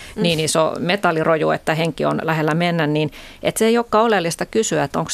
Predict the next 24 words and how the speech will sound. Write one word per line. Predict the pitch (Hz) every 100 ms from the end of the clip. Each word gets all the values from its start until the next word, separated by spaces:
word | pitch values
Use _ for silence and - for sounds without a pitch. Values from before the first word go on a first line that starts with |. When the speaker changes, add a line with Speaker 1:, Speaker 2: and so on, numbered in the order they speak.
| -
Speaker 2:
tää, | 170 160 156
ö, | - - - - 165 151 151 151 - - -
oikein | 190 185 170 156 151
tai | 156 147
väärin, | 185 165 151 147 147
hyvää | 175 165 156
tai | 160 156
huonoa | 190 175 151 143
tuuria, | 151 156 151 147
vaan | 151 156
oleellisempaa | 202 202 165 156 156 - 156
olisi | 151 156 165
miettiä, | 175 180 - 151 151 - - - -
mitkä | 208 233 214
ajatukset | 208 220 175 151 - -
vievät | 151 151 135 - -
juuri | 170 165 147
minua | 147 151 143 131 - -
eteenpäin, | 170 - - - - - 170
kun | -
kaikki | - - 208
Speaker 1:
Mm. | 185
Speaker 2:
tuntuu | - 170 -
vaikealta. | - - - 196 -